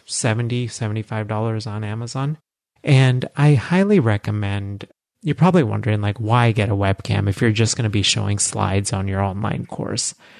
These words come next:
There's a couple of reasons. One, a nicer webcam like a Logitech C nine twenty, it allows you to just get sharper images.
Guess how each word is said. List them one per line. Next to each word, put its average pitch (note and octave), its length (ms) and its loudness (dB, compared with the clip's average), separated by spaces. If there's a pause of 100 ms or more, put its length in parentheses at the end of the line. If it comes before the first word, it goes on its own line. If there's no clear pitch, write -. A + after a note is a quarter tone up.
(320)
There's D#3+ 200 2
a F3 40 2
couple F#3 280 0
of G#2 120 2
reasons. G#2+ 480 -4 (280)
One, E3+ 420 4 (100)
a C#3+ 120 -4
nicer D3+ 440 0
webcam G#2 680 -2
like G2+ 180 -4
a G#2 60 -6
Logitech G2+ 640 -6
C G#2 260 -8
nine G2+ 320 -2
twenty, A2+ 480 -2 (200)
it C3+ 300 4
allows C#3+ 600 2
you A2+ 220 6
to G#2+ 540 4
just G#2+ 240 0
get A#2 120 -2
sharper A2 540 0
images. A2+ 680 -4